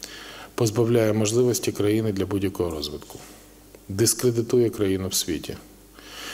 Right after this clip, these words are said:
і не дає можливості її громадянам нормально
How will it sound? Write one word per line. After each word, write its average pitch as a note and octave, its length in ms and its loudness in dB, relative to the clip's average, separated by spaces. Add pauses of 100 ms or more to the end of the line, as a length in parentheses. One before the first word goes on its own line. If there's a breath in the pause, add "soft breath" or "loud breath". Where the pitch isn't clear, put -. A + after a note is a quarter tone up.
(160 loud breath)
і A#2 60 0
не A#2+ 100 4
дає A#2 240 6
можливості A#2 600 2 (300)
її G#2 160 2
громадянам G2+ 640 0 (760 loud breath)
нормально G2+ 520 0